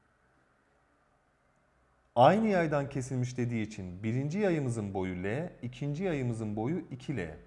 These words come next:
Boyla ters orantılı olduğu için arkadaşlar buradaki yay sabitine iki K, buradaki yay sabitine K diyorum. Gördüğünüz gibi ters orantıyı yerleştirdik. İkinci bilgimiz ise, e, yaylı sarkacın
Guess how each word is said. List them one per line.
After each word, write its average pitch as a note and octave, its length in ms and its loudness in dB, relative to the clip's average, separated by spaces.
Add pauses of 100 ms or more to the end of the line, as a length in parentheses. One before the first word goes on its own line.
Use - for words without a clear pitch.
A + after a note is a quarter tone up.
(120)
Boyla D#3+ 340 0
ters E3+ 300 -2
orantılı D#3 360 -4
olduğu D#3 220 -4
için E3 180 -8
arkadaşlar A#2+ 500 -6 (140)
buradaki F3 380 -2
yay C#3+ 200 2
sabitine F#2+ 560 -4 (120)
iki F3+ 240 -8
K, D3+ 340 -2 (460)
buradaki B2+ 380 -2
yay C#3 220 0
sabitine A#2+ 580 -4 (380)
K B2 300 2
diyorum. E2 240 -10 (120)
Gördüğünüz C#3+ 420 0
gibi G2 180 -6
ters D3+ 260 0
orantıyı G2 420 -4
yerleştirdik. G2+ 640 -6
İkinci F#3 380 -4
bilgimiz C#3 360 -2
ise, C3+ 320 -8 (800)
e, F#2+ 80 -6 (340)
yaylı B2+ 300 8
sarkacın C#3 560 -2